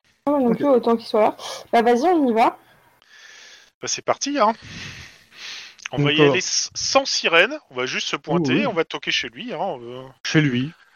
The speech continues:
Speaker 3: Bah,
Speaker 2: C'est,
Speaker 3: je
Speaker 2: tu vas,
Speaker 3: suppose
Speaker 2: tu
Speaker 3: c'est
Speaker 2: vas au, non, tu vas au dépôt où il y a son, son
Speaker 3: Ah oui,
Speaker 2: c'est,
Speaker 3: c'est,
Speaker 2: c'est,
Speaker 3: pardon,
Speaker 2: c'est
Speaker 3: son, son ordinateur, pardon,
Speaker 2: Oui,
Speaker 3: oui,
Speaker 2: bah oui.
Speaker 3: excuse-moi. Oui, c'est vrai.
Speaker 1: Pourquoi on peut pas aller chez lui ?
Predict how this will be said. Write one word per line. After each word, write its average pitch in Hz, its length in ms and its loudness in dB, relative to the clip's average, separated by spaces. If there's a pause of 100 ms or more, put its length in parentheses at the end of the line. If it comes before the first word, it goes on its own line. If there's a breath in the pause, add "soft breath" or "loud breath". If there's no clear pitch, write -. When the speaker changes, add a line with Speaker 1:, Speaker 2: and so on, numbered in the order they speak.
(380 soft breath)
Speaker 3:
Bah, - 100 -2
Speaker 2:
C'est, 117 80 2
Speaker 3:
je 123 100 0
Speaker 2:
tu 123 60 0
vas, 131 60 6
Speaker 3:
suppose 120 100 4
Speaker 2:
tu 117 60 -4
Speaker 3:
c'est 135 100 -4
Speaker 2:
vas 139 60 2
au, 131 100 2
non, 240 200 2
tu 131 120 -6
vas 123 60 -4
au 120 60 -4
dépôt 127 400 2
où 123 140 -2
il 123 60 -2
y - 20 0
a 117 60 -2
son, 147 260 -10
son 110 440 -10 (480 loud breath)
Speaker 3:
Ah 190 100 8
oui, 226 100 -2
Speaker 2:
c'est, - 60 -2
Speaker 3:
c'est, 147 120 -8
Speaker 2:
c'est, 131 120 -8
Speaker 3:
pardon, 151 200 2
Speaker 2:
c'est - 100 -8
Speaker 3:
son, 135 280 -12
son 156 240 -2
ordinateur, 151 560 2
pardon, 127 300 -4
Speaker 2:
Oui, - 240 -6
Speaker 3:
oui, - 40 -14
Speaker 2:
bah 113 120 0
oui. 208 80 4
Speaker 3:
excuse-moi. - 300 -12 (760 loud breath)
Oui, 156 80 -6
c'est - 140 2
vrai. 123 160 0 (760 soft breath)
Speaker 1:
Pourquoi 240 240 2
on 269 40 4
peut 240 100 2
pas 214 80 4
aller 208 140 4
chez 214 120 -2
lui ? 226 240 0